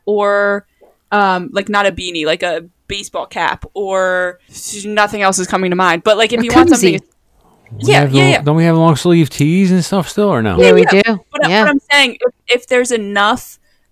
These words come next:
Speaker 1: uh, want from the audience that, like, they'll D M us and be like, "I want this with the logo," then we'll probably make that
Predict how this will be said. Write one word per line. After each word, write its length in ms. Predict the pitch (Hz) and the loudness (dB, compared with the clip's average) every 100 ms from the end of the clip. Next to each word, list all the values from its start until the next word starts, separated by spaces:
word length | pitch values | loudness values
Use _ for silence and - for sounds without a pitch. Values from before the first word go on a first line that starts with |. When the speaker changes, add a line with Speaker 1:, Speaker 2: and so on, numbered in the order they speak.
| _ | _
Speaker 1:
uh, 400 | 208 196 180 165 - | 0 0 0 -2 -6
want 640 | 170 185 185 180 208 - | -16 -6 -2 0 -2 -4
from 240 | - 214 185 | -8 -10 -6
the 140 | 165 - | -8 -4
audience 840 | 160 147 208 233 277 311 - - - _ - | -4 -4 -6 -8 -8 -8 -10 -10 -14 _ -4
that, 160 | 202 | -2
like, 280 | 180 170 175 | 0 -4 -4
they'll 260 | 180 180 180 | -4 -4 -4
D 240 | 185 170 | -8 -8
M 160 | 135 165 | -6 -6
us 180 | 208 | -8
and 60 | 214 | -8
be 80 | 196 | -6
like, 140 | 190 196 | -4 -2
"I 120 | 220 | -4
want 320 | 240 240 240 | -4 -6 -6
this 400 | 277 269 247 - | -4 -4 -6 -10
with 200 | 220 190 | -10 -10
the 80 | 220 | -8
logo," 680 | 233 254 247 220 185 135 - _ _ - | -6 -6 -6 -6 -4 -6 -8 _ _ -6
then 200 | 233 226 | -4 -4
we'll 80 | 175 | -6
probably 480 | 175 131 107 127 113 | -6 -6 -8 -12 -10
make 240 | 98 - | -10 -8
that 300 | 185 196 220 | -6 -6 -8